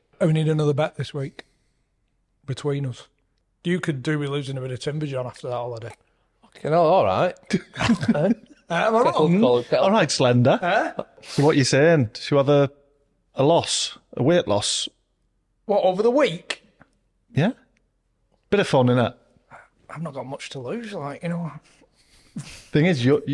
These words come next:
Speaker 3: your favourite.
Speaker 2: I th-, well, I think we should go percentage-wise.
Speaker 3: We haven't got any calipers. We'll go scales. We'll keep, go old s-,
Speaker 1: <laughs>
Speaker 3: we'll go old school. On the
Speaker 2: So
Speaker 3: scales.
Speaker 2: who can lose the most weight in a week?
Speaker 3: Yeah.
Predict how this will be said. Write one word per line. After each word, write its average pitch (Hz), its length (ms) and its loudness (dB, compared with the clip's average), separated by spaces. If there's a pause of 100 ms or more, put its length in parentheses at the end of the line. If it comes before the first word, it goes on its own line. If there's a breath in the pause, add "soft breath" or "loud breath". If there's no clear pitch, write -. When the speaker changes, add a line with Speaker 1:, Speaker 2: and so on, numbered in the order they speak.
(180)
Speaker 3:
your 151 180 4
favourite. 170 500 0 (800 soft breath)
Speaker 2:
I 151 120 -4
th-, 170 100 -6
well, 143 160 -2
I 139 60 -4
think 170 100 2
we 160 60 -4
should 147 100 -4
go 147 60 -2
percentage-wise. 131 1040 -2 (960)
Speaker 3:
We 131 60 4
haven't 127 100 2
got 120 120 2
any 110 100 2
calipers. 113 440 0
We'll 123 100 0
go 151 180 4
scales. 110 500 2
We'll 127 80 0
keep, 165 300 0
go 165 260 4
old 156 240 4
s-, - 160 -2 (280)
Speaker 1:
<laughs> - 220 -14
Speaker 3:
we'll 170 120 -4
go 196 180 4
old 165 320 4
school. 135 460 2 (1300 soft breath)
On 147 100 4
the 165 80 2
Speaker 2:
So 165 140 4
Speaker 3:
scales. 120 520 4
Speaker 2:
who 180 60 -8
can 180 200 0
lose 175 180 4
the 180 60 2
most 180 220 2
weight 180 240 4
in 123 80 0
a 117 60 0
week? 120 460 -2 (240)
Speaker 3:
Yeah. 107 300 2